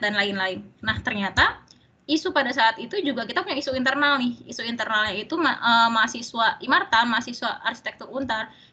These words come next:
itu bany-, eh, belum terlalu sadar tentang pengabdian masyarakat. Jadi waktu itu isunya itu. Jadi kita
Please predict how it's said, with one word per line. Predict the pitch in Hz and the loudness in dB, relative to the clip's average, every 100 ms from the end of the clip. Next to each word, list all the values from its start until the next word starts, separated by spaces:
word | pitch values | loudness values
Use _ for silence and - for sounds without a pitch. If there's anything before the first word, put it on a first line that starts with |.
| _ | _
itu | 285 381 | -4 2
bany-, | 262 254 240 | 4 2 0
eh, | _ 269 262 | _ 6 6
belum | 233 262 330 370 392 - | 4 0 0 0 -4 -2
terlalu | 277 247 247 269 | 0 2 0 2
sadar | 247 226 254 311 254 | 2 4 4 2 -2
tentang | 240 233 277 294 | -8 0 0 2
pengabdian | 233 233 226 | -2 -2 -2
masyarakat. | 247 220 208 208 196 175 | -2 2 0 2 0 0
Jadi | 196 247 | -4 -2
waktu | 208 220 | -4 -6
itu | 214 254 | -6 -6
isunya | 247 233 226 | -4 -4 -4
itu. | 208 | -4
Jadi | 196 208 | -4 -4
kita | 240 - 233 | -4 0 0